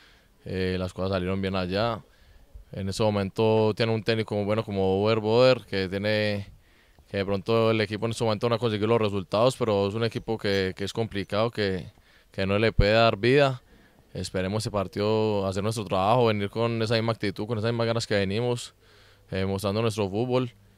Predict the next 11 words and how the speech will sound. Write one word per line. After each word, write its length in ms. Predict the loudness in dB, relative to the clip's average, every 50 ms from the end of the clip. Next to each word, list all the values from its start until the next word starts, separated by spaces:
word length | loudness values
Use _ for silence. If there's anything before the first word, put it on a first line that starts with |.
| _ _ _ _ _
y 300 | -8 -4 -4 -4 -4 -4
que 160 | -6 -6 -6
consigamos 400 | -4 -4 -4 -2 -2 -2 -2 -2
esos 100 | -4 -4
tres 180 | -4 -4 -4 -4
puntos 300 | -4 -4 -4 -4 -4 -6
para 100 | -6 -4
que 180 | -2 -2 -2 -2
nos 100 | -2 -4
sigan 180 | -2 -4 -4
sumando, 540 | -2 -2 -4 -4 -2 -2 -2 0 -2 -2 -6